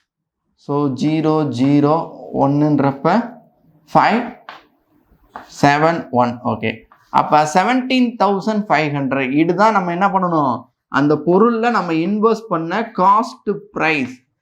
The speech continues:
அடக்க விலை. ஓகே, so அடக்க விலை எவ்வளோ வந்துருச்சு? பதினேழாயிரத்தி நூ-, ஐநூறு ரூபா, செவன்டீன் தௌசண்ட் ஃபைவ் ஹண்ட்ரட் ஸ்பெண்ட் பண்ணிட்டோம். இப்போ எவ்வளோக்கு விற்கிறாங்கன்னு பார்த்தீங்கன்னா, பத்தொன்பதாயிரத்தி இரநூத்தம்பது ரூபாய்க்கு சேல் பண்றாரு. ஓகே, so அப்ப லாபம் தான்.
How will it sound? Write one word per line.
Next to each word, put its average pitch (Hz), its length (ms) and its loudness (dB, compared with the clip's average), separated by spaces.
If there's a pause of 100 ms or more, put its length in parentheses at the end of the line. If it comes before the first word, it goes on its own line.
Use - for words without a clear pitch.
(380)
அடக்க 185 800 -2
விலை. 147 260 2 (300)
ஓகே, 156 220 -2 (1000)
so 160 140 4
அடக்க 180 320 2
விலை 170 180 4
எவ்வளோ 180 200 2
வந்துருச்சு? 170 380 -2 (480)
பதினேழாயிரத்தி 185 640 2
நூ-, 165 120 -6 (140)
ஐநூறு 156 280 2
ரூபா, 180 120 0 (340)
செவன்டீன் 175 400 -2
தௌசண்ட் 175 300 -4
ஃபைவ் 151 180 0
ஹண்ட்ரட் 185 260 -6
ஸ்பெண்ட் 147 280 -2
பண்ணிட்டோம். 123 500 0 (380)
இப்போ 170 200 4
எவ்வளோக்கு 220 360 4
விற்கிறாங்கன்னு 180 680 0
பார்த்தீங்கன்னா, 117 500 -4 (720)
பத்தொன்பதாயிரத்தி 240 800 2
இரநூத்தம்பது 165 460 -6
ரூபாய்க்கு 208 280 -4
சேல் 156 240 -2
பண்றாரு. 104 300 -6 (240)
ஓகே, 110 180 -6 (440)
so - 120 -2
அப்ப 247 220 2
லாபம் 247 400 2
தான். - 100 -10